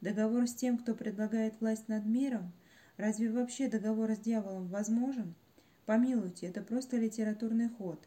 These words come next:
символ. Но ведь начнется же невероятное превращение венского оборванца в фюрера германской нации. И нарисованные триумфальные арки ма-, материализуются. Они будут возводиться в честь его побед.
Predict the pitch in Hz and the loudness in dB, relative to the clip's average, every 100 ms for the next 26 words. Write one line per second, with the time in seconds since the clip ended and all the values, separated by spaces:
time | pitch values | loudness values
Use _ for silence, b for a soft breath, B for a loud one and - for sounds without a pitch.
0 | - - 214 190 165 147 - b b b | -14 -6 -4 -4 -6 -12 -18 b b b
1 | b 190 226 240 233 226 254 277 269 247 | b 2 2 4 0 2 0 -2 0 0
2 | 214 220 214 220 220 240 254 247 240 233 | 2 2 2 2 2 0 -2 -2 -2 -2
3 | 220 220 220 226 226 226 208 208 208 214 | 0 -2 -2 0 2 2 0 -2 -4 -8
4 | 208 202 202 196 214 220 226 214 - 202 | -6 -4 -4 -4 -4 -4 -4 -8 -6 -6
5 | 202 208 208 202 190 190 - 214 208 190 | -4 -6 -4 -6 -6 -10 -6 -4 -4 -4
6 | - - 156 170 _ b b b b b | -10 -16 -16 -18 _ b b b b b
7 | 220 214 240 240 262 247 233 226 233 233 | 2 6 6 4 2 4 4 2 2 2
8 | 226 233 226 220 214 - 240 240 240 220 | 2 2 4 2 0 -2 -2 -2 0 0
9 | - - _ _ - 214 214 226 226 233 | 0 -10 _ _ 0 0 0 0 2 2
10 | 233 240 180 - - - - _ _ _ | 2 2 0 -6 -16 -16 -20 _ _ _
11 | _ _ _ _ _ _ - _ - 220 | _ _ _ _ _ _ -20 _ 0 4
12 | 226 247 226 214 214 208 214 247 - 233 | 4 4 2 2 -2 0 0 0 -2 -6
13 | - 208 202 - 208 202 214 196 185 | -4 -6 -6 -8 -8 -6 -6 -4 -6